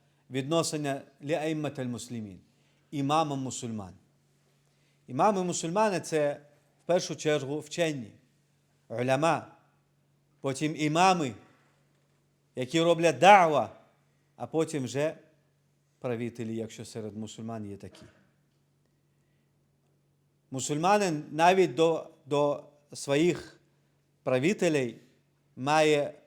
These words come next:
відноситись щиро. Щиро означає не сперечатись, не виходити проти нього, а підтримувати його.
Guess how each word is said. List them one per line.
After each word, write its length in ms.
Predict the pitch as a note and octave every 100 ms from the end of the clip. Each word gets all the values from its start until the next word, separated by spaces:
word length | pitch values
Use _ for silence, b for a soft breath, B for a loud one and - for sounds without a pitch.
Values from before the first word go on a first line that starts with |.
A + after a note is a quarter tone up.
| C3
відноситись 640 | C3 B2+ D3 C#3 C3 B2+
щиро. 440 | - - B2+ G2+ D#2+ _ _ _ _ _ _ _ _ _ _ _ _ _ _ _ _ _ _ _
Щиро 360 | - - F#3 F#3
означає 800 | D#3 D#3 C#3+ F3 F3+ D#3+ C#3+ - _ _ _ _
не 100 | C3+
сперечатись, 800 | B2+ - C#3+ C3+ D#3+ E3+ E3+ C3+
не 80 | C#3
виходити 500 | C3 B2 E3 D3 C3+
проти 380 | B2+ C#3+ F3 E3
нього, 300 | C#3 A#2+ G2+ - _ _ _ _ _ _ _ _ _
а 120 | -
підтримувати 760 | D#3 F#3 F3+ F3 E3 A#2+ A2 G#2
його. 320 | F#2+ G#2